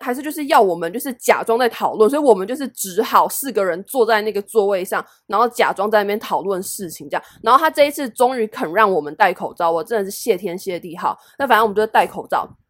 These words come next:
那他拍完我们工作之后呢，他就把我主管找来，然后他就，他就叫我主管呢要从门口走进来，然后笑着对我们打招呼，然后我们也要就是笑着回应他，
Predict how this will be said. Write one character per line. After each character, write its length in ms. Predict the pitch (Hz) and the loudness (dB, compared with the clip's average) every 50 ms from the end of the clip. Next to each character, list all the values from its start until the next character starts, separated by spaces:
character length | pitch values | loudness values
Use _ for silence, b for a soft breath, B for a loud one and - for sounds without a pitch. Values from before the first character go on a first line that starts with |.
| _ _ _ _ _ _ _ _ _ _ | _ _ _ _ _ _ _ _ _ _
那 100 | - 294 | -8 -2
他 120 | 330 330 - | 0 0 0
拍 180 | - 349 302 | 2 4 6
完 100 | 320 269 | 6 6
我 80 | 220 185 | 6 4
们 140 | 170 180 - | 0 -4 -4
工 140 | 214 214 | -2 0
作 100 | 240 233 | 2 2
之 160 | 220 220 196 196 | 0 0 -2 -4
后 180 | - 226 202 | -2 0 0
呢， 160 | 180 160 170 175 b b b b b b | 0 -2 -6 -6 b b b b b b
他 120 | - 247 | 2 4
就 80 | 277 269 | 4 6
把 120 | 247 220 | 6 6
我 80 | 208 185 | 4 4
主 160 | 185 - 185 | 0 -4 -4
管 160 | 196 190 196 - | -4 -4 -4 -2
找 240 | - 202 - 147 - | -2 -2 -2 -4 -8
来， 200 | - - - - _ _ _ _ _ _ | -10 -12 -12 -14 _ _ _ _ _ _
然 140 | - - - | -2 -2 2
后 80 | 285 302 | 6 6
他 80 | 302 | 6
就， 80 | 294 - 277 | 6 6 2
他 120 | - 294 | 0 0
就 60 | 302 311 | 2 4
叫 140 | - 302 | 6 6
我 160 | 262 208 180 170 | 6 6 6 2
主 240 | - - 190 208 | 0 -2 -6 -4
管 260 | 226 262 247 180 165 165 | 2 4 4 4 4 2
呢 140 | 160 170 | -4 -2
要 120 | 190 220 247 | 2 2 2
从 240 | 247 - 208 196 202 | 2 0 -4 -2 -2
门 180 | 196 196 214 | 0 -2 -2
口 220 | 233 - 214 214 226 | 0 0 0 0 2
走 280 | - - 220 165 165 | 2 2 2 2 2
进 280 | - - 254 214 185 160 | -2 -4 -4 -4 -2 -2
来， 200 | 147 76 80 - | -4 -4 -6 -6
然 160 | - 175 214 | -8 -6 -4
后 80 | 254 247 | -2 -2
笑 340 | - - - - 277 226 208 | -2 0 4 6 8 8 6
着 180 | - 208 196 | 4 2 -2
对 180 | 196 - 285 254 | 0 2 4 4
我 100 | 214 180 | 4 4
们 180 | 170 170 170 226 | 2 -4 -6 -6
打 240 | - - 160 - - | -2 -2 -2 -2 -2
招 280 | - - 220 196 196 208 | -2 2 4 4 4 2
呼， 280 | - - 240 202 214 b b b b | 0 -4 -4 -4 -4 b b b b
然 100 | 220 226 | -2 0
后 60 | 285 | 2
我 140 | 294 269 208 | 4 4 4
们 180 | 185 185 208 190 | 4 4 -4 -4
也 120 | 190 170 | -2 2
要 140 | 180 233 254 | 4 4 4
就 120 | 226 254 | 4 0
是 260 | 254 254 269 247 226 b b b b | -6 -4 -4 -4 -6 b b b b
笑 300 | - - 349 302 240 208 | -2 4 6 6 6 6
着 160 | 196 185 175 | 4 0 -2
回 280 | - - 208 185 175 208 | -2 0 0 0 0 0
应 260 | - 277 247 202 196 | -2 -4 -4 -4 -4
他， 360 | - - - 214 202 208 220 | -4 0 2 4 4 4 2